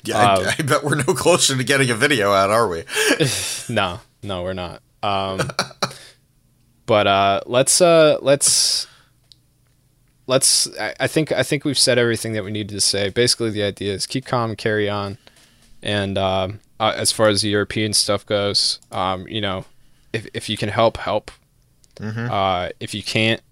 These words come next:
Speaker 2: just, like, send your, send your fucking thoughts to the heroes in, in Ukraine and Kyiv. Like, f-, fucking go, guys. You got it.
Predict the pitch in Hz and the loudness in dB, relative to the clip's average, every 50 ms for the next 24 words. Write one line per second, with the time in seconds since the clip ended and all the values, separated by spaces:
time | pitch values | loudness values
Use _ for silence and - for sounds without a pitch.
0 | - - 110 - - 101 90 92 - - - 101 110 104 117 - - - - - | -10 -6 -2 -2 0 0 0 0 0 0 0 0 0 -2 -6 -8 -2 0 0 2
1 | 110 123 139 143 - - 143 - 127 107 - 107 101 98 92 - - - 95 92 | 2 0 -2 -4 0 -2 -2 -2 -2 -2 2 4 4 4 4 2 -2 -2 -2 -2
2 | 95 92 - 98 92 90 90 90 87 - - - - - _ _ - 101 92 95 | -2 -2 -2 -2 -2 0 -2 -2 0 0 0 0 -2 -6 _ _ -10 -10 -8 -8
3 | 87 78 69 - - 110 101 95 92 92 - - 92 87 85 87 82 90 90 - | -10 -12 -14 -14 -14 -12 -10 -10 -10 -10 -8 -8 -6 -6 -6 -8 -10 -12 -12 -10
4 | - 87 78 78 - - - _ _ _ _ - 90 92 92 90 - - _ _ | -10 -10 -10 -10 -14 -16 -20 _ _ _ _ -6 -4 -4 -4 -4 -6 -16 _ _
5 | _ _ _ _ _ _ _ _ _ _ _ _ - - - _ _ - - - | _ _ _ _ _ _ _ _ _ _ _ _ -20 -20 -20 _ _ -18 -6 -2
6 | 110 107 - 98 92 90 92 - _ _ _ - 101 101 - - 67 57 - - | -2 -2 -2 -2 -10 -10 -14 -18 _ _ _ -4 -2 -2 0 -2 -4 -4 -2 -2
7 | - - - - _ _ _ 107 107 - 104 87 82 - - - | -2 -2 -4 -6 _ _ _ -10 -2 0 0 0 0 -2 -6 -12